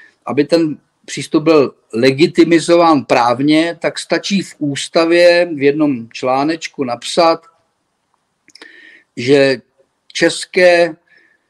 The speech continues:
český parlament může přehlasovat jakékoliv nařízení Evropské unie. Prostě český parlament může říct: „My spalovací motory vyrábíme dál. Vy si tam v tom Bruselu říkejte, co chcete.“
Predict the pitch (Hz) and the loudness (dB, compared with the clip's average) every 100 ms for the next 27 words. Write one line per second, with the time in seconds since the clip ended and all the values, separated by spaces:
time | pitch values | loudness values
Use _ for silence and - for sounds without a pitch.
0 | _ _ _ _ _ - 170 165 190 - | _ _ _ _ _ -8 -6 -6 -10 -2
1 | 147 147 185 202 143 127 139 160 - - | 0 4 4 2 0 -2 -4 -8 -12 -20
2 | - _ 120 139 170 180 185 185 - - | -20 _ -8 -4 -4 -2 -2 -2 -4 -4
3 | 170 175 185 175 - 165 156 147 - 123 | -2 0 -2 -2 -4 0 0 0 -4 -4
4 | 143 - 185 170 165 156 151 135 127 127 | -4 0 -2 -2 -4 -4 -6 -8 -8 -8
5 | 151 139 139 139 135 120 120 120 - 131 | -8 -2 -2 0 -4 -6 -8 -8 -8 -8
6 | 110 113 131 147 147 151 156 _ _ _ | -6 -4 0 4 4 2 -4 _ _ _
7 | _ _ - 127 - - 220 _ _ - | _ _ -14 -14 -4 -4 -4 _ _ -4
8 | 170 - - 117 - 127 147 156 147 131 | -4 -4 -10 -10 -4 0 2 2 2 0
9 | 135 135 117 101 123 120 - _ _ _ | -2 -2 -4 -4 -8 -8 -14 _ _ _
10 | _ 98 127 175 196 - 135 139 139 135 | _ -4 0 0 0 -4 0 2 2 0
11 | - 123 113 98 - 113 110 98 107 117 | -4 -6 -4 -4 -2 -2 0 -2 -2 0
12 | 120 117 117 117 110 117 139 156 143 110 | 0 -2 -2 0 2 4 4 4 2 0
13 | 98 120 - 160 160 151 - 104 95 117 | -8 -10 -10 -8 -8 -8 -10 -10 -8 -10
14 | - 156 147 120 117 131 131 135 - - | -4 0 0 -2 -8 -10 -10 -14 -18 -20
15 | - 110 - 139 151 175 | -12 -12 -4 0 0 0